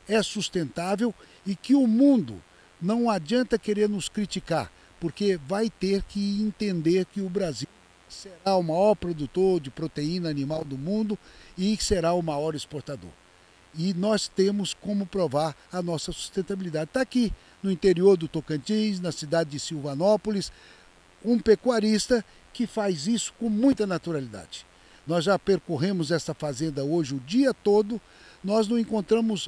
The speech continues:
nada ainda que pudesse hav-, dizer que aqui houve algum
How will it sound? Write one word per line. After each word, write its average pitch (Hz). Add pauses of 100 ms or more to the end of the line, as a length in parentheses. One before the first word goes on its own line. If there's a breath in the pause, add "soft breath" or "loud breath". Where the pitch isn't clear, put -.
nada 226
ainda 196 (300 soft breath)
que 202
pudesse 165
hav-, 143
dizer 147
que -
aqui 185
houve 160 (440)
algum 180